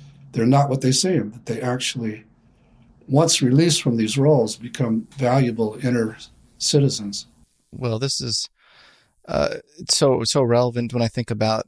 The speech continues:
Speaker 2: the, the proper way or the healthiest way of dealing with bullies, school bullies, or dealing with kids that,
Speaker 1: Mm-hmm.
Speaker 2: um, act out, you know?
Speaker 1: That's right.
Speaker 2: Uh, the, the worst thing to do is to continually shame them, shame them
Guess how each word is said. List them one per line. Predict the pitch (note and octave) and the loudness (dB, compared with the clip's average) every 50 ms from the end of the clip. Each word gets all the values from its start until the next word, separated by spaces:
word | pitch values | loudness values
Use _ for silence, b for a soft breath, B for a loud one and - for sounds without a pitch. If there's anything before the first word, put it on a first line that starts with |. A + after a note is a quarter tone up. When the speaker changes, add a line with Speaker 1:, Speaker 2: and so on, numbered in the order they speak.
| _ _ _ | _ _ _
Speaker 2:
the, | - - - A2+ A2 A2 G2+ - _ _ - | -20 -12 -6 -4 -2 -2 -2 -4 _ _ -6
the | A2+ - | -6 -4
proper | - - B2+ B2+ B2 - A#2+ A2+ | -2 0 0 0 0 0 0 0
way | G#2+ A2+ G#2+ G#2+ G#2+ | 0 0 0 0 0
or | G#2 G2+ | 0 -2
the | G#2+ | -2
healthiest | G#2 G#2+ B2 A2+ - - A2+ A2 - - | -2 -4 -4 -4 -4 -4 -4 -4 -2 -4
way | A2 G#2+ G#2 | -4 -4 -4
of | G#2 G#2+ A2 | -6 -6 -4
dealing | A2+ A2 A2 A2+ A2 | -4 -2 -2 -2 -4
with | G#2+ G2 G2+ | -8 -6 -2
bullies, | A2 A#2 A2 A2 G#2+ G2+ G2 G2 | -2 0 0 0 -2 -2 -4 -4
school | - - - A#2 A2 | -6 -4 -2 -2 -2
bullies, | G#2 A2 A2 A#2 A2+ G#2+ | -2 -2 -2 -2 -2 -2
or | A2 G#2+ | -4 -4
dealing | G#2 A#2 A#2 A#2 A2+ A2 | -2 -2 -2 -2 -4 -4
with | A2 G#2+ - - B B B B B _ | -6 -8 -8 -12 B B B B B _
kids | - - B2+ A2 G#2+ G#2+ | -2 0 0 0 0 0
that, | A2+ A2+ B2 | 2 2 4
Speaker 1:
Mm-hmm. | A#2 G#2+ | 4 2
Speaker 2:
um, | G#2 G#2+ - - | 2 0 -2 0
act | - A2+ A#2 - - - A2+ | 0 0 0 -2 -4 -2 0
out, | A#2 A2 F#2+ F#2+ - - - - - - B B B B B B B - | 2 2 0 0 -4 -6 -8 -8 -10 -16 B B B B B B B -8
you | - - A2 | -4 -2 0
know? | G#2+ G#2+ A2+ B2+ B2 - | 0 0 0 -2 -4 -6
Speaker 1:
That's | - - - - | -6 -6 -4 -2
right. | A#2 A2 G#2 | -2 0 2
Speaker 2:
Uh, | C3 B2 A2 G#2 - - | 2 2 2 2 -2 -6
the, | D2+ - C3 C#3 - - | -6 -2 -2 -2 0 0
the | C#3 B2+ | -2 2
worst | A#2+ C#3+ F3 F3 - | 2 2 2 2 0
thing | - C3 A#2+ A2 G#2 | 0 -2 -2 0 -2
to | A2+ | -2
do | A2 | -2
is | G#2+ G2+ - - | -2 -2 -4 -4
to | - - A#2+ - | -2 -2 -2 -2
continually | - A#2 - - C3 B2+ A#2 A2 G#2 G2+ | -4 -6 -6 -4 -4 -2 -2 -2 -2 -4
shame | G2+ - - - A#2+ A2+ A2+ G#2+ | -4 -4 -2 0 0 0 0 0
them, | G2 E2+ D#2+ F#2+ G2+ A2 | -2 -4 -4 -6 -6 -4
shame | - - - C3 A#2+ A#2+ G#2+ | -2 0 2 4 2 2 2
them | G2 E2+ E2+ F#2 G#2 G#2 | 0 -4 -6 -8 -10 -14